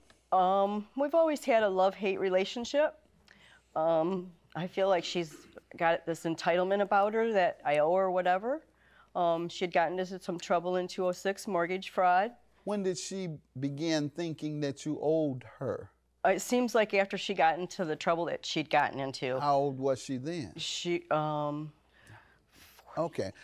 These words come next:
Speaker 2: Wasn't a
Speaker 1: She
Speaker 2: minor anymore?
Speaker 1: <laughs> Yeah, no, she was not a
Speaker 2: All
Speaker 1: minor,
Speaker 2: right.
Speaker 1: Your Honor.
Speaker 2: So I hope you know, I hope folks know, viewing, you do owe your child.
Speaker 1: Yes.
Speaker 2: You owe them a quality education. You owe them,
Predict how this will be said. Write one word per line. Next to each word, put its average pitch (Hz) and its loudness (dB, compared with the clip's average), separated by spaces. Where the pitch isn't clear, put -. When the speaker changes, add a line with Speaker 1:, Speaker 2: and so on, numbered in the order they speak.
Speaker 2:
Wasn't 170 4
a 165 6
Speaker 1:
She 165 0
Speaker 2:
minor 180 2
anymore? 190 0
Speaker 1:
<laughs> - -2
Yeah, 240 4
no, 190 2
she 196 -4
was 185 0
not 175 4
a - 6
Speaker 2:
All 170 8
Speaker 1:
minor, 170 6
Speaker 2:
right. 175 -2
Speaker 1:
Your 165 -2
Honor. 156 0
Speaker 2:
So 131 -8
I 139 -4
hope 147 -2
you 135 -4
know, 175 0
I 120 -4
hope 151 -4
folks 156 -2
know, 170 -2
viewing, 175 -2
you 147 0
do 208 0
owe 139 6
your 127 0
child. 120 2
Speaker 1:
Yes. 165 2
Speaker 2:
You 127 -2
owe 131 0
them 139 -4
a 110 -6
quality 147 2
education. 151 -2
You 123 0
owe 139 2
them, 160 -2